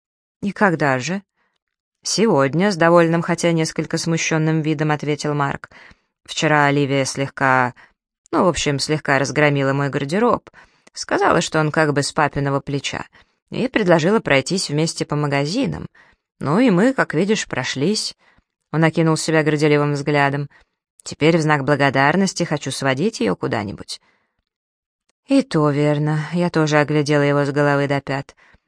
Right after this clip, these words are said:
Во всяком случае, бургер наша Оливия точно заслужила.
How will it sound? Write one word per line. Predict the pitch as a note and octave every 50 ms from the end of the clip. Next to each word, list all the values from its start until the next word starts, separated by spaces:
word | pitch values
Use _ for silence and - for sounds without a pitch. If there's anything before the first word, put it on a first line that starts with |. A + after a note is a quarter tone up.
| _ _ _ _ -
Во | G#3+ G#3
всяком | F#3 - F#3+ F3+ - E3+ E3+
случае, | E3 - F3 F3 E3 - - D#3+ D#3+ D#3
бургер | D3+ F#3+ A#3+ D4 C#4+ A3 D3 D#3 C#3+ D3
наша | D3+ D3+ D3+ - - D#3+
Оливия | E3 F#3 A3+ B3 A3+ A3 G#3 G3+
точно | - - F3 F#3+ - - - F3 E3 D#3+
заслужила. | D3 C#3+ - - B2+ A#2+ A2+ A2 G2+ E2+ D2+ D#2